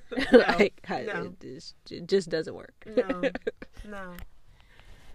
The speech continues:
Speaker 2: And, uh, one last thing, I don't want y'all to think, like,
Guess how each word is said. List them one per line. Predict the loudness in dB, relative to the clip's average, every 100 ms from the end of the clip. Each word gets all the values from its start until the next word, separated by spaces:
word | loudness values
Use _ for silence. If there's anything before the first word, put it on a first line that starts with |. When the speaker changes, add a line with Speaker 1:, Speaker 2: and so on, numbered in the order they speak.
| -16 -14 6
Speaker 2:
And, | 10 12 12 10 8 6 2 4
uh, | 6 8 8 8
one | 8 8
last | 6
thing, | 6 10
I | 10
don't | 12 10 8
want | 4 6
y'all | 8 8
to | 8
think, | 4 2 2 2
like, | 4 4 2 -2 -10